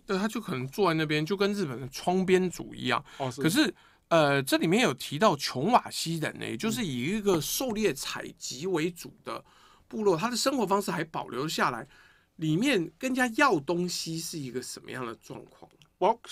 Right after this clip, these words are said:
Speaker 2: 这跟人家要东西是理所当然，所以甚至
Speaker 1: 嗯。
Speaker 2: 他们都认为说所有东西都共享。比如说，他不是有一个，一个例子是，
Speaker 1: 嗯。
Speaker 2: 有人去打猎，猎到猎物，
Speaker 1: 对。
Speaker 2: 哎，很，越肥大回去，反而越被酸。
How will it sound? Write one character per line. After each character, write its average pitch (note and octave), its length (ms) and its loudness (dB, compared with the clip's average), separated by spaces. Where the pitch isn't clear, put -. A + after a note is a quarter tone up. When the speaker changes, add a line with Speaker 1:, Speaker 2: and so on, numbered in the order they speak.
Speaker 2:
这 F#3 220 -2
跟 F#3+ 180 -2
人 G3 100 6
家 G3+ 100 6
要 F3+ 60 2
东 D#3 160 -4
西 C#3+ 140 -2
是 E3+ 80 -4
理 C#3+ 120 -6
所 B2 200 -6
当 B2 100 -10
然， C#3 100 -2
所 G3 140 0
以 F#3 60 2
甚 G#3+ 200 -2
至 F#3+ 120 0
Speaker 1:
嗯。 C3+ 240 0
Speaker 2:
他 F3 180 6
们 D3+ 260 0
都 G3+ 140 8
认 G#3+ 300 6
为 C3 160 2
说 C#3 200 -4
所 F#3+ 200 2
有 D#3 80 2
东 C3+ 120 -2
西 C#3+ 120 -2
都 C#3+ 80 0
共 C#3 180 -4
享。 C3 140 -6
比 G3 80 -2
如 G3 40 2
说， E3 80 -8
他 D#3+ 120 0
不 E3+ 60 -4
是 E3+ 120 -2
有 C#3+ 120 4
一 C3+ 180 -6
个， D3+ 120 -4
一 C#3+ 140 -4
个 D#3+ 100 -6
例 D#3+ 160 -6
子 C3 140 -12
是， C#3+ 240 -6
Speaker 1:
嗯。 C3 240 -6
Speaker 2:
有 D#3+ 180 6
人 A3+ 60 8
去 C4 60 0
打 F#3 220 2
猎， A3+ 160 4
猎 A#3 140 0
到 F#3+ 160 10
猎 G3 160 10
物， D#3 200 8
Speaker 1:
对。 C3+ 140 0
Speaker 2:
哎， D3+ 220 4
很， D3 280 -4
越 G3+ 140 6
肥 C#3 220 0
大 C#3+ 160 -2
回 C3+ 160 0
去， C3 220 -4
反 C#3 120 -4
而 C#3+ 100 0
越 E3 180 2
被 D3 160 2
酸。 C3 260 -6